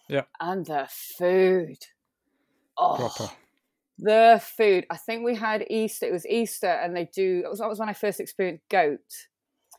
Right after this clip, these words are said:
Speaker 2: and tzatziki.
Speaker 1: Right.
Speaker 2: And I remember h-, having goat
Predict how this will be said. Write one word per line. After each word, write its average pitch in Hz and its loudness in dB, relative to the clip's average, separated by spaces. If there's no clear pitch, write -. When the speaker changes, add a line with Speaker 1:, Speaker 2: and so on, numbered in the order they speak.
Speaker 2:
and 156 -12
tzatziki. 160 -6
Speaker 1:
Right. 131 4
Speaker 2:
And 160 -4
I 190 -2
remember 185 2
h-, 202 -4
having 165 0
goat 202 2